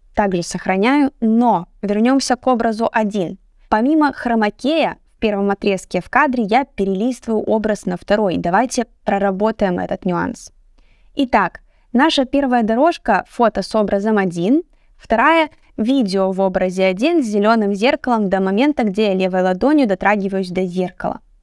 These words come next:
Через наложение добавляем фото с образом два и растягиваем на всю длину. Подбираем нужный размер, чтобы совпадал с предыдущим. И теперь ищем момент, где я начинаю листать.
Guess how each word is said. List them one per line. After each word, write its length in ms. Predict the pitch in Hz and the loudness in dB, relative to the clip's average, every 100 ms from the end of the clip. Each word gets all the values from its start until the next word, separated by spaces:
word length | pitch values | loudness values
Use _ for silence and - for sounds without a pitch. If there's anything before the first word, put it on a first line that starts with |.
| _ - _ - _ _ _ | _ -20 _ -20 _ _ _
Через 320 | - 311 311 | -2 0 2
наложение 680 | 254 254 277 269 226 202 202 | 2 2 2 0 0 0 0
добавляем 580 | 196 190 202 214 233 220 | 0 0 0 2 2 0
фото 380 | - 220 208 190 | -2 -2 0 -2
с 120 | - | 0
образом 480 | 208 190 185 190 190 | 0 0 -2 -2 -2
два 320 | 185 220 339 - | 2 2 2 0
и 140 | 247 | -2
растягиваем 800 | 277 233 - 220 240 214 220 202 | 0 -2 0 2 2 0 0 0
на 200 | 190 185 | 0 -2
всю 320 | - - 202 | -6 -6 -4
длину. 480 | 202 190 196 185 185 - - | -2 -2 -2 -2 -6 -12 -6
Подбираем 480 | 247 214 247 294 262 | -2 0 4 4 4
нужный 260 | 262 233 233 | 2 2 0
размер, 340 | 226 226 311 | 0 0 0
чтобы 300 | - 220 196 | 0 -4 -4
совпадал 580 | 202 - 208 214 240 - | -6 -4 0 2 2 -2
с 120 | - | -10
предыдущим. 720 | - 226 226 214 202 - - - _ _ _ _ | -4 0 0 0 -2 -4 -6 -10 _ _ _ _
И 120 | - 339 | 0 0
теперь 400 | 269 254 294 294 | 0 0 0 0
ищем 340 | 254 247 - | -2 -2 0
момент, 380 | 220 214 269 320 | 0 2 4 4
где 240 | 208 208 262 | 2 0 0
я 60 | |
начинаю 520 | 240 - 202 202 208 | 0 -2 -2 0 0
листать. 440 | 208 196 - 170 | -2 -4 -2 -2